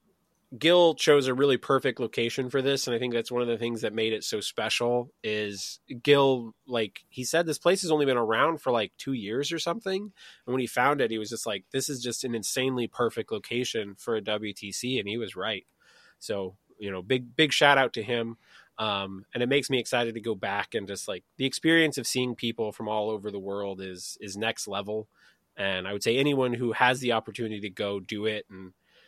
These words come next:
I didn't know that, I thought Alec had gone for War Machine at some point, and I didn't realize that you didn't, or you weren't able to, and I certainly didn't know that there was a team format for X-Wing and that Blair had wanted to go, so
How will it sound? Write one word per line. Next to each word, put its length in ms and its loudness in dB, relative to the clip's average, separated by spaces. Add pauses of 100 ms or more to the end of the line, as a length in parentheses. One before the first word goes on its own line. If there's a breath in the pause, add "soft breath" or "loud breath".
(480 soft breath)
I 140 8
didn't 180 4
know 260 8
that, 200 4 (340 loud breath)
I 120 8
thought 180 10
Alec 380 4
had 160 -6
gone 340 2
for 180 -2
War 220 0
Machine 480 -2 (260 soft breath)
at 160 0
some 240 4
point, 400 0
and 80 -2
I 60 4
didn't 160 2
realize 520 4
that 320 2
you 120 -4
didn't, 300 -4 (160)
or 80 -4
you 100 2
weren't 220 2
able 240 2
to, 340 2
and 100 4
I 140 2
certainly 380 2
didn't 200 -2
know 280 4
that 360 2
there 220 2
was 260 0
a 80 -4
team 280 -6
format 500 2
for 160 2
X-Wing 560 0
and 160 -2
that 220 -4
Blair 300 0
had 120 -2
wanted 280 -2
to 60 -6
go, 380 -2
so 460 -4